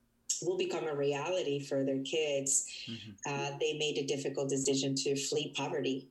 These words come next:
Speaker 1: and leave the, leave the country, uh, to seek a better life in the United States. And that was in nineteen ninety-eight, uh, when we arrived to New York City.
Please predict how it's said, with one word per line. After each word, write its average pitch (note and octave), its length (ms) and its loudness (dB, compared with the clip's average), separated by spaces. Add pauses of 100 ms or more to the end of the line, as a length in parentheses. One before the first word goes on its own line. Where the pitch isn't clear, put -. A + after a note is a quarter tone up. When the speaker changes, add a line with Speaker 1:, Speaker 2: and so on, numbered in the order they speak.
(120)
Speaker 1:
and C3+ 160 4
leave C#3+ 200 -2
the, C#3 280 0 (280)
leave D#3+ 260 0
the C#3 160 0
country, C3+ 500 0 (360)
uh, C3+ 200 0
to C3+ 160 0
seek - 280 2
a C3+ 40 0
better C#3 200 0
life C3+ 300 0
in C3+ 80 2
the C3+ 60 4
United C3 360 2
States. C#3 460 2
And C3+ 300 0 (360)
that D3+ 140 0
was D3+ 180 0
in C#3+ 120 0
nineteen D3 320 0
ninety-eight, C3+ 680 0 (120)
uh, B2+ 320 0
when C3 180 2
we C3+ 200 2
arrived C3 600 0 (120)
to - 80 2
New C3 420 2
York B2+ 140 0
City. - 400 2